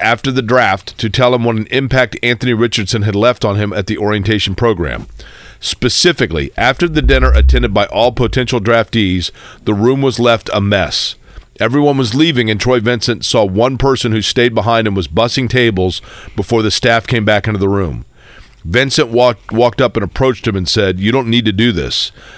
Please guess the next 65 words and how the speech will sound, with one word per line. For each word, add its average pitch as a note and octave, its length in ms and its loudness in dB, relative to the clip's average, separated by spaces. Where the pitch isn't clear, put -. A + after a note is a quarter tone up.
To A2+ 120 -2
which A2 300 0
Anthony B2 340 0
Richardson G#2+ 480 -2
responded, F#2+ 640 -2
'We A2 100 0
left B2 200 0
this C3+ 200 -2
room B2 240 2
in G#2 60 0
an F#2+ 140 -4
unacceptable G#2+ 680 -2
condition, G2 480 -2
and F#2 140 -4
it's - 160 -8
not A2 200 0
right A2 260 0
for G2+ 100 -2
us F2+ 140 -2
to G2+ 100 -2
expect G2+ 360 -4
the G2 80 -4
staff G2 380 -2
to F2 80 -6
clean G2+ 220 -4
it F#2 80 -2
all E2+ 200 0
up.' C#2+ 220 -6
Vincent A#2+ 360 -2
said B2+ 180 0
that G#2 80 0
Richardson A2+ 720 -2
told C3+ 200 2
him A#2+ 100 0
that A#2 80 2
he A#2 80 2
was G#2 160 0
free D3+ 220 0
to D#3+ 100 2
go, G#2 400 2
to - 100 -6
which G2 180 -2
Richardson G#2 440 -2
basically G#2+ 380 0
said, F#2 260 -2
'No, G#2+ 160 2
it's G2+ 100 -2
all G#2+ 140 2
right. F#2+ 200 2
I'd F2+ 140 -4
like G2 140 0
to G2 100 -6
stay G#2 240 0
and F2+ 80 -2
help.' E2+ 280 -2
And F#2 120 -2
he G2 80 0
did F#2 260 0
until F2+ 240 -2
the F2 80 -2
room F#2+ 200 0
was F2+ 100 -4
cleaned A2 300 0
up G#2 160 -2
entirely, F#2 600 -2